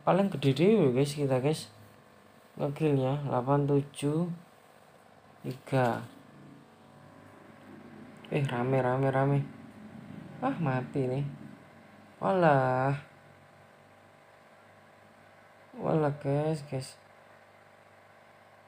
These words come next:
Ternyata dia belum mati ternyata. Ngapain di sini? Ngapain di sini? Ngapain di sini? Mati kan kamu,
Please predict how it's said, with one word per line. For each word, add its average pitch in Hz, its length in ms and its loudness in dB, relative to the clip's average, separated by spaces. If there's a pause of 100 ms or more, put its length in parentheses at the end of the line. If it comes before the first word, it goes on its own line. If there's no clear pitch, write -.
(400)
Ternyata 147 400 -2
dia 143 240 4 (160)
belum 135 240 2
mati 135 560 0
ternyata. 127 560 -4 (3000)
Ngapain 139 320 0
di 131 80 0
sini? 131 280 -2 (120)
Ngapain 135 380 0
di 123 60 -6
sini? 127 300 -2 (1000)
Ngapain 143 320 2
di 139 40 2
sini? 143 280 2 (220)
Mati 123 320 -6
kan 143 140 -2
kamu, 131 340 -2